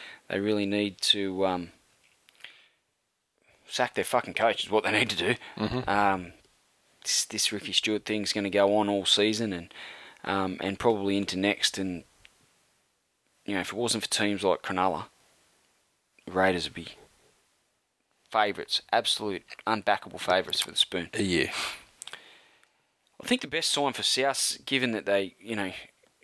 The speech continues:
Speaker 1: given, I know it was only the Raiders, but a good sign for the Bunnies is that Inglis is just going about his business. He's, you know, he's having, he's getting his touches.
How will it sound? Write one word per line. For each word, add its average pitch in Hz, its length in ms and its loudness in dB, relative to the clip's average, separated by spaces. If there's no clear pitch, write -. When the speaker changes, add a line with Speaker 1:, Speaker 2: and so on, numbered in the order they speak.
Speaker 1:
given, 139 360 0
I 110 60 -4
know 143 160 0
it - 20 0
was 113 140 -2
only 104 180 -2
the 87 80 -6
Raiders, 90 440 -2
but 107 260 4
a 107 80 -4
good 123 180 -2
sign 107 500 4
for - 200 -6
the 95 60 -10
Bunnies 101 460 2
is 92 180 -6
that 87 260 2
Inglis 139 380 2
is 107 300 -4
just - 220 0
going 135 220 4
about 113 260 4
his 98 120 -4
business. 95 400 -2
He's, - 260 -2
you - 120 0
know, 101 200 4
he's 110 120 -4
having, 143 340 2
he's 156 220 -8
getting 170 200 2
his 113 120 0
touches. 180 560 -2